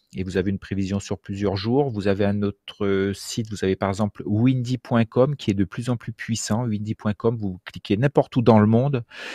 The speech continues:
et vous allez avoir les prévisions de vent à dix jours, à toutes les altitudes. Ça, c'est intéressant, les nuages et tout. Et après, des, pour des choses plus précises, on va dire, euh, vous pouvez aller sur Météo Blue ou Météo Ciel.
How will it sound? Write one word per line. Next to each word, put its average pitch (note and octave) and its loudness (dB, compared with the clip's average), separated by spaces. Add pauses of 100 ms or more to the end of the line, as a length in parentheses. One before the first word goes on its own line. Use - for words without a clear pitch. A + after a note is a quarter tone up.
(140)
et G#2 6
vous G#2 4
allez G2+ 8
avoir G2 6
les G2+ 4
prévisions G#2+ 0
de G2+ 4
vent G#2 2
à F2+ 2
dix G2 -4
jours, G#2 0
à F#2+ 0
toutes - -10
les G2+ -4
altitudes. A2+ -4 (460)
Ça, - -12
c'est - -6
intéressant, G2 -2
les G2 -2
nuages G2 0
et F#2 -6
tout. D3+ -8 (300)
Et G2 -2
après, A2+ 0
des, G2+ 0 (200)
pour G2+ -6
des G#2 -2
choses G#2+ -6
plus C#3 -12
précises, C#3+ -2
on A#2+ -4
va G#2+ 2
dire, B2 -2
euh, G2+ -2
vous G2+ -6
pouvez G2+ -4
aller G2+ 2
sur F#2 -8
Météo G#2 0
Blue G#2+ 0 (380)
ou G2+ -6
Météo G2 -2
Ciel. G#2+ -4